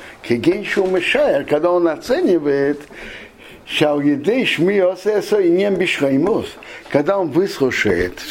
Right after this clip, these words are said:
то, что тот рассказывает до конца, Ей ахар как бы кейхей, легарес ифней амисапер, и шар ашемим,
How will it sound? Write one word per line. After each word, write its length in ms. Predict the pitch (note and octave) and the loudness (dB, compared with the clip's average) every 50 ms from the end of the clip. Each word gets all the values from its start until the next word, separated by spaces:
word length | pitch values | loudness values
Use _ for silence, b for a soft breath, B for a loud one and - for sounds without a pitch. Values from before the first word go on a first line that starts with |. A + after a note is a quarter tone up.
| - - - - B B B B B B | -12 -12 -12 -12 B B B B B B
то, 140 | - F#3 F#3 | 2 2 2
что 160 | - - D#3 | 2 -2 -2
тот 240 | D3+ - - - - | 0 0 -2 -2 -2
рассказывает 760 | D3+ D#3 D3 - - - E3+ E3 C#3 - C3 B2+ B2+ C3 B2 | -4 -4 -4 -4 0 0 0 0 0 -2 0 0 0 0 2
до 120 | - F3 | 0 0
конца, 600 | E3 - D3+ D#3+ E3 D#3+ - C4+ D#4+ D#4+ B3+ - - - - - B B B B B B B B B | 0 0 -2 0 0 0 0 0 0 -2 -2 -8 -14 -18 -20 -20 B B B B B B B B B
Ей 340 | - C#3 D#3 A3 C4 C4+ A#3+ | -8 -4 0 2 2 2 2
ахар 480 | G3+ F3+ E3+ E3 - - G3+ C4+ D4+ - | 2 2 0 -2 -4 -4 -2 -2 -2 -2
как 260 | - - E3+ E3+ D#3+ | -2 0 0 0 0
бы 140 | D3 - - | 0 -2 -2
кейхей, 760 | - - - F3 F3 E3+ E3 - B3 E4 F4+ - C3+ - B B B B B B | -2 0 2 2 2 2 0 0 0 0 2 2 0 -2 B B B B B B
легарес 540 | D#3+ D#3+ E3 F#3+ A#3+ C4+ A#3 F3 E3 - | -2 0 0 0 0 0 0 0 0 0
ифней 300 | D#3+ D3 C3+ - F3+ G3 G3 | -2 -2 -2 0 0 2 2
амисапер, 640 | F#3+ F3+ E3 D3 - - F#3+ F#3+ F3+ F3+ - C3+ C3+ | 2 2 2 0 0 0 0 0 0 -2 -2 -2 0
и 120 | C#3 C#3 | 0 0
шар 260 | C3 - F#3 F#3 F3+ | 0 2 2 2 2
ашемим, 640 | F3 E3+ E3+ - - E4 G#4+ F#4+ A#3+ C#3 A#2 G#2+ F#2+ | 0 -2 -4 -4 -2 0 2 2 2 2 0 -2 -6